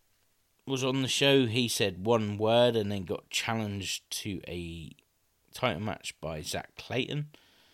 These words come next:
Now, I don't wanna be that guy because I've moaned about people saying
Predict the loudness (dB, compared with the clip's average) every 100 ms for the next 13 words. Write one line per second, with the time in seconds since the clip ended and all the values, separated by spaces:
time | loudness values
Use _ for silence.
0 | _ _ _ _ _ _ _ _ _ _
1 | _ _ _ _ _ _ _ -4 0 2
2 | 0 -4 _ _ _ _ 8 8 6 0
3 | -2 -2 -2 -4 _ 4 6 6 2 -2
4 | -12 -14 -10 -6 -6 -4 -2 0 0 0
5 | -2 -2 -12 -20 -10 -8 -8 -10 -6 -4
6 | -2 -4 -8 -10